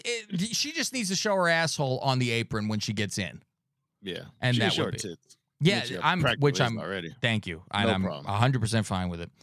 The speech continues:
Speaker 1: Um, under contract thing is ridiculous at this point.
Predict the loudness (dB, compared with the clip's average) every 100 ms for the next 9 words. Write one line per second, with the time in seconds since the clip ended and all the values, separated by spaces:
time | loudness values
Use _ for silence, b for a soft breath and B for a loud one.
0 | b b b b 2 4 4 2 -2 -6
1 | _ _ _ _ _ _ _ 0 2 0
2 | 0 2 2 2 2 2 2 0 -2 0
3 | 0 0 0 0 0 0 -2 -6 -6 -6
4 | -8 -10 0 0 0